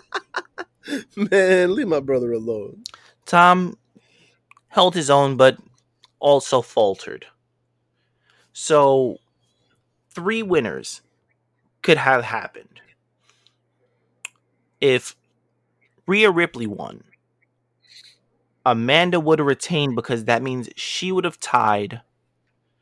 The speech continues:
Speaker 2: not she would have tied, um,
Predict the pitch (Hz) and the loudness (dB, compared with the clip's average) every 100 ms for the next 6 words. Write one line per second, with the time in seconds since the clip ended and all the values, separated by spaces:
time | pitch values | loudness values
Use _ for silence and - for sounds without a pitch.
0 | _ _ _ _ _ _ _ _ _ _ | _ _ _ _ _ _ _ _ _ _
1 | - 147 131 113 107 107 107 - 113 110 | -2 -2 0 -4 -6 0 -2 0 0 0
2 | 107 - | 0 -6